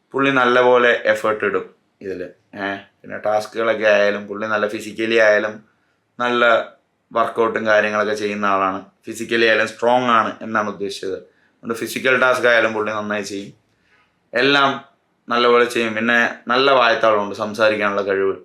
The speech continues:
ഉണ്ട്. ഇത്രയും ടോപ്പിക്കിനെ പറ്റി സംസാരിച്ചിട്ടുണ്ട്, ഇത്രയും ആളുകളുടെ അടുത്ത് സംസാരിച്ചിട്ടുണ്ട്, ഇത്തിരി ഡിബേറ്റിലൊക്കെ പോയിട്ട് സംസാരിച്ചിട്ടുണ്ട്, ഒരുപാട് കാര്യങ്ങളുണ്ട്. ഏ? പിന്നെ ഇത്തിരി കൂടി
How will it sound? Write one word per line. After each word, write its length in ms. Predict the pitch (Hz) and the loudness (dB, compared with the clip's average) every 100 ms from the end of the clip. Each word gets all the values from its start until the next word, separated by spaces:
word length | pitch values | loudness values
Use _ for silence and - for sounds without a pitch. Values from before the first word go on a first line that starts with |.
| 101 | -14
ഉണ്ട്. 300 | 95 92 90 87 85 _ _ _ | -12 -8 -8 -8 -12 _ _ _
ഇത്രയും 260 | - 113 110 | -6 -4 0
ടോപ്പിക്കിനെ 400 | 110 107 104 107 104 | 0 0 -4 -6 -6
പറ്റി 140 | 101 98 | -6 -8
സംസാരിച്ചിട്ടുണ്ട്, 560 | 98 98 104 101 98 98 98 | -10 -4 -4 -4 -6 -8 -6
ഇത്രയും 240 | - 107 101 | -2 0 2
ആളുകളുടെ 380 | 101 107 107 104 | 2 2 2 -2
അടുത്ത് 180 | - - - _ _ _ _ _ | -4 -8 -12 _ _ _ _ _
സംസാരിച്ചിട്ടുണ്ട്, 720 | 110 110 110 104 98 98 92 90 - _ _ _ _ _ | -10 -2 0 0 -2 -4 -4 -8 -12 _ _ _ _ _
ഇത്തിരി 180 | - 120 | -6 -2
ഡിബേറ്റിലൊക്കെ 580 | 127 117 123 123 117 110 107 | 0 2 2 2 0 0 0
പോയിട്ട് 240 | 107 104 104 | 0 -2 -6
സംസാരിച്ചിട്ടുണ്ട്, 720 | 98 95 104 101 95 95 92 95 - _ _ - | -8 -4 -2 -4 -8 -10 -12 -18 -20 _ _ -12
ഒരുപാട് 260 | 104 104 104 | -2 -2 0
കാര്യങ്ങളുണ്ട്. 560 | 101 98 101 101 98 90 - _ - 104 | -2 -4 -8 -10 -12 -14 -18 _ -18 -16
ഏ? 40 | 104 - _ _ | -16 -20 _ _
പിന്നെ 280 | 113 113 123 120 - - _ _ _ _ _ _ _ _ | -10 -4 -2 -2 -4 -14 _ _ _ _ _ _ _ _
ഇത്തിരി 180 | - 180 190 | -6 0 2
കൂടി 160 | 175 | 2